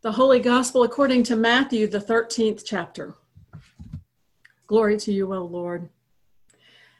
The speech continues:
That same day, Jesus went out of the house and sat beside the sea. Such great crowds gathered around him that he got into a boat and sat there,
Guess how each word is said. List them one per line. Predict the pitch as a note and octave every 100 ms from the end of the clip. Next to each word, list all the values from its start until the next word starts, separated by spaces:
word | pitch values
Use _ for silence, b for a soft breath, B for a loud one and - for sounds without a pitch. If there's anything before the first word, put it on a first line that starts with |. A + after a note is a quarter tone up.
| b
That | B3 B3
same | - E4 F4+ F#4
day, | D4+ C4 G#3+
Jesus | G#3 C4+ B3 G#3 G#3+
went | A#3+ D#4 D#4
out | A#3+ B3
of | A#3+
the | G#3+
house | G#3 A3 G3 F#3+
and | F#3+ G3+
sat | - A3 -
beside | A3+ G#3+ F3+ F3+
the | G3+
sea. | - D4 F3+ G#3+ _ _ _ _ _ _ _ _ _ _
Such | - D4 C#4 G3+
great | B3 D4 F#4 G4+ G#4 -
crowds | - - F4 F4+ C#4 G#3 F3 -
gathered | E3 B3+ D#4 F4+ F4+ C4
around | A3+ G#3+ B3+ A#3+ G#3
him | F#3 E3 E3 A3+ B3 B B B
that | B3+ B3
he | D4 B3
got | - D#4 A#4 A#4
into | C#4 A3
a | G3+
boat | A3 D#4+ B3 A#3
and | G#3
sat | G#3 F#4 G#4 -
there, | F#3 - -